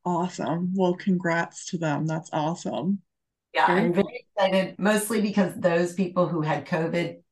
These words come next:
Speaker 2: kids, kids during covid, uh, going to school, like, we had three, and it just feels like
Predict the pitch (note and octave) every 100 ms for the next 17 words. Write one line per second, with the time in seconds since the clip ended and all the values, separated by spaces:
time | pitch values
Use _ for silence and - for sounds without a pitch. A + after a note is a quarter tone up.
0 | - F#3+ G#3+ - F3 D#3+ - F3 D#3+ D#3
1 | F3 E3 F#3+ G#3 - - - - - -
2 | E3 E3 E3+ F3 F3+ F3 - D#3 E3 F3+
3 | G3 F#3 F3 - F3+ F#3+ - - E3+ F3
4 | F3+ G3 A3 - E3 E3 C#3 F3 E3+ -
5 | F3 F3 E3 D#3 D3 -